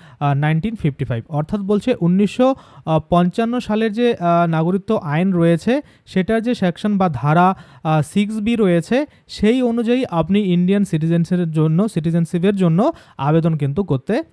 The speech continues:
পারবেন না। যদি আপনি এখানে নো না বলে আবার ইয়েস বলতেন তাহলে কিন্তু পারতেন। তাহলে এখানে আমরা কি করব? Go to previous question, এখানে দেখুন অপশন দিয়েছে,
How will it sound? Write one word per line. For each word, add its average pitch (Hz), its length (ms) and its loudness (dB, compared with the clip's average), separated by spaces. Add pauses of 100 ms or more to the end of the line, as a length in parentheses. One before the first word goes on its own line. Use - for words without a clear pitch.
(160)
পারবেন 160 340 2
না। 113 200 -6 (300)
যদি 214 260 4
আপনি 262 220 -2
এখানে 247 440 -4
নো 180 200 4
না 247 140 2
বলে 247 220 2
আবার 233 160 0
ইয়েস 202 340 2
বলতেন 220 300 0
তাহলে 170 320 2
কিন্তু 165 240 -2
পারতেন। 131 380 -2
তাহলে 160 280 0
এখানে 175 160 -2
আমরা 180 140 0
কি 185 120 -6
করব? 208 140 0
Go 151 280 2
to 220 100 0
previous 156 400 2
question, 135 460 -4
এখানে 139 180 -4
দেখুন 156 180 0
অপশন 147 300 -2
দিয়েছে, 160 320 0